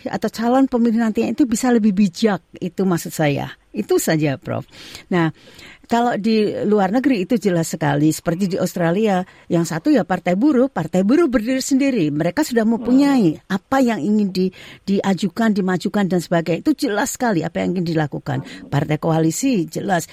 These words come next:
Speaker 1: koalisi pun karena itu sudah biasanya apa dua partai, jadi dua partai itu. Tapi kan sudah jelas masing-masing apa
Speaker 2: Hmm.
Speaker 1: itu program andalannya dan sebagainya.
Speaker 2: Iya.
Speaker 1: Nah, kalau misalkan terjadi seperti hang parliament,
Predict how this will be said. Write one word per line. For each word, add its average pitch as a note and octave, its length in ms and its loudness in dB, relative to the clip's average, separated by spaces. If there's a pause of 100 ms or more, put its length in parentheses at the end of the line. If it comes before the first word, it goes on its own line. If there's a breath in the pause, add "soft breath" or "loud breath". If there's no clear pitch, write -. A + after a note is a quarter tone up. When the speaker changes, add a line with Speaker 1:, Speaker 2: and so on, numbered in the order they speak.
(140 loud breath)
Speaker 1:
koalisi F3+ 400 0
pun B3+ 420 2
karena F3 380 -2
itu F3+ 200 -4
sudah E3 280 0 (320 loud breath)
biasanya E3+ 800 0
apa E3+ 400 -4
dua D#3+ 280 2
partai, F3 540 -2
jadi F3+ 240 0
dua F3 240 0
partai E3+ 420 -6
itu. A#3 140 -4
Tapi E3 240 -6
kan F#4+ 120 -4
sudah G3 240 0
jelas A3+ 280 -2
masing-masing F3+ 560 -4 (220 loud breath)
apa G3+ 500 -2 (140)
Speaker 2:
Hmm. - 100 -6
Speaker 1:
itu F3+ 260 0 (340 soft breath)
program F#3 380 0
andalannya D#3+ 600 2
dan D#3 160 -2
sebagainya. C#3+ 720 -4 (220 loud breath)
Speaker 2:
Iya. E3 240 -10
Speaker 1:
Nah, D#3+ 200 0 (640 loud breath)
kalau A3 320 2
misalkan G#3 800 0
terjadi F#3 500 0
seperti F#3 380 -4
hang F3 240 0
parliament, F#3+ 800 0